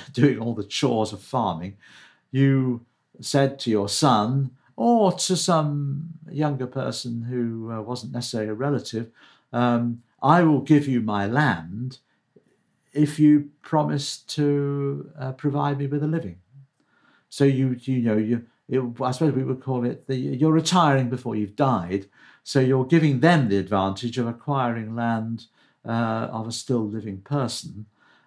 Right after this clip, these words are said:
And, uh, the, the, the, the rules will be quite strict. You know, they will set out exactly what the son or the new tenant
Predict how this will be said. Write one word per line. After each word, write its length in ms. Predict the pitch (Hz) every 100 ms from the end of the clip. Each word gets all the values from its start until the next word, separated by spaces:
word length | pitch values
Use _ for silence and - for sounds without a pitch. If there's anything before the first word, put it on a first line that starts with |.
| -
And, 500 | 123 123 123 120 123
uh, 280 | 123 123 117 _ _ _
the, 360 | 131 127 123 120
the, 200 | 135 120
the, 160 | 135 127
the 120 | 135
rules 520 | 127 208 147 107 101
will 100 | 147
be 120 | 147
quite 300 | 143 208 190
strict. 440 | - - 147 - 139
You 100 | 127
know, 100 | 120
they 140 | 127
will 160 | 127 127
set 320 | - 180 165
out 380 | 147 95 98 - _ _ -
exactly 540 | 117 117 131 - 147
what 560 | 117 151 143 82 - - _ _ -
the 100 | 110
son 520 | - 156 131 131 120
or 100 | 98
the 80 | 98
new 200 | 123 196
tenant 540 | 190 113 98 107 120